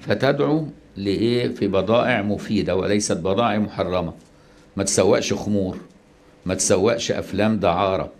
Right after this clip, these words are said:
وقلة أدب، ما تسوقش حاجات محرمة شرعا.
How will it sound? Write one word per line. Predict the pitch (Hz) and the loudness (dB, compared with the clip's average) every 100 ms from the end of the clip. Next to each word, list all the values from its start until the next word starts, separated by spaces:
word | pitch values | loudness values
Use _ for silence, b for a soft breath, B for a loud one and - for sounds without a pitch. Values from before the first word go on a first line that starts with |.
| - _ _ _ - | -20 _ _ _ -2
وقلة | 92 110 104 101 | 2 4 4 2
أدب، | - 101 80 - - _ _ _ _ - - - | 2 -2 -2 -10 -18 _ _ _ _ -20 -20 -12
ما | 92 | -6
تسوقش | 95 - 98 95 117 - 101 | -6 0 2 4 2 0 -4
حاجات | 98 87 110 110 | -4 -2 -2 -2
محرمة | 101 95 95 104 110 | -4 -4 0 2 2
شرعا. | - 107 104 90 | 2 2 2 0